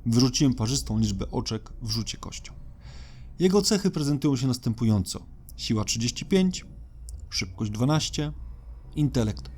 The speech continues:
trzydzieści pięć i walka trzydzieści pięć. Odporności to z kolei osiemnaście dla umysłu, dwadzieścia trzy dla psychiki i dziewiętnaście dla budowy. Kosmiczni Marines posiadają bonus plus dziesięciu do walki,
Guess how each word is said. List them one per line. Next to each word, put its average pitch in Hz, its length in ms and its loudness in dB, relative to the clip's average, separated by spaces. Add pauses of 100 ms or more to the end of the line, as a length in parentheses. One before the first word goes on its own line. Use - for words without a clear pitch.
(100)
trzydzieści - 520 -2
pięć 175 440 2 (200)
i 220 160 4
walka 117 400 2 (300)
trzydzieści - 480 -2
pięć. - 380 -10 (220)
Odporności 156 680 2
to 131 100 -2
z - 80 -6
kolei 123 440 4 (560)
osiemnaście 131 540 4
dla 104 120 -2
umysłu, 175 480 2 (520)
dwadzieścia 110 440 0
trzy - 420 -4
dla 110 120 -4
psychiki 143 600 -4 (480)
i 208 200 2 (160)
dziewiętnaście 113 720 2
dla 98 240 -2
budowy. 104 460 -4 (1080)
Kosmiczni 180 540 0
Marines 131 460 4
posiadają 117 540 2
bonus 120 320 6
plus 110 240 -2
dziesięciu 113 460 0
do 117 100 2
walki, 110 520 2